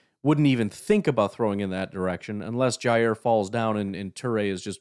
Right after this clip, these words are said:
running down the field wide open. In camp, though, yeah, let's try it.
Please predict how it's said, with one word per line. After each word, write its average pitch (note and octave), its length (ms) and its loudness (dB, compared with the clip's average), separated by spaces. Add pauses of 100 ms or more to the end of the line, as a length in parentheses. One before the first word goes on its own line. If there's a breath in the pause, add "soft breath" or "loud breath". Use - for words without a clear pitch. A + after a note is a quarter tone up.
(100)
running G#2+ 400 0
down G2 220 0
the F2+ 40 -14
field G2 300 -4
wide F#2+ 220 -2
open. - 320 -6 (240)
In A2 120 0
camp, C3+ 360 0
though, F#3+ 340 2 (300)
yeah, A#3+ 100 0
let's - 140 0
try D2+ 260 -2
it. - 160 -14